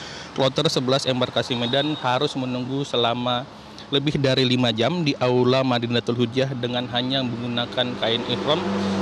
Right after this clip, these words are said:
karena pesawat yang seharusnya terbang pada pukul tujuh belas lewat lima puluh lima menit berubah menjadi pukul dua puluh dua lewat lima puluh lima menit. Sementara jadwal penerbangan untuk kloter dua belas embarkasi Medan berubah sebanyak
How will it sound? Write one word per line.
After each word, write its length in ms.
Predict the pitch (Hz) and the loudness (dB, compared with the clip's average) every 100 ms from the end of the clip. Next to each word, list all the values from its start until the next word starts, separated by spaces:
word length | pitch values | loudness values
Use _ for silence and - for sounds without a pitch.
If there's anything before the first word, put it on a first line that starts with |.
| - | 2
karena 480 | 135 127 139 165 170 | 2 4 4 4 2
pesawat 480 | - 151 139 156 151 | 2 2 4 2 2
yang 160 | 151 | 0
seharusnya 400 | 147 135 147 143 | 0 0 0 -4
terbang 400 | 135 147 135 135 | -6 -4 -2 -2
pada 240 | - 127 131 | -2 -2 -2
pukul 400 | - 123 135 120 | -4 -2 -2 -2
tujuh 240 | 127 127 | -4 -2
belas 240 | 123 127 - | 0 0 0
lewat 320 | 127 120 127 | -2 0 0
lima 240 | 120 123 123 | 0 -2 -2
puluh 240 | - 127 | 2 4
lima 320 | 120 120 117 | 4 4 2
menit 240 | 113 123 - - - - | 2 0 -2 -12 -18 -4
berubah 320 | 131 151 127 - | 0 2 2 0
menjadi 240 | 131 131 | -2 -4
pukul 320 | 135 131 143 139 | -4 -8 -4 -4
dua 240 | 120 120 | -2 -2
puluh 240 | 117 123 | -2 -4
dua 240 | 117 127 131 | 0 2 4
lewat 320 | 117 117 120 | 4 2 0
lima 320 | 120 117 117 | 0 0 0
puluh 320 | 110 117 120 | -2 -2 0
lima 240 | 117 113 113 | 0 0 0
menit. 160 | 117 104 - - - - | -2 -4 -8 -20 -18 -8
Sementara 560 | - 131 120 127 165 190 | -2 -2 0 2 2 0
jadwal 400 | 135 - 135 143 | -2 0 0 0
penerbangan 560 | 127 127 120 123 143 156 | 2 0 0 0 0 -2
untuk 320 | 156 160 185 | -8 -6 -8
kloter 400 | - 151 143 156 | -2 -2 0 -2
dua 320 | 143 127 135 127 | 0 2 2 2
belas 320 | 135 131 - | 2 0 -2
embarkasi 480 | 131 127 127 120 127 | 0 0 0 -2 -2
Medan 320 | 123 143 147 127 | 0 0 0 -2
berubah 320 | 131 131 139 | -2 0 -2
sebanyak 560 | - 131 120 127 120 | -2 -2 -2 -2 -8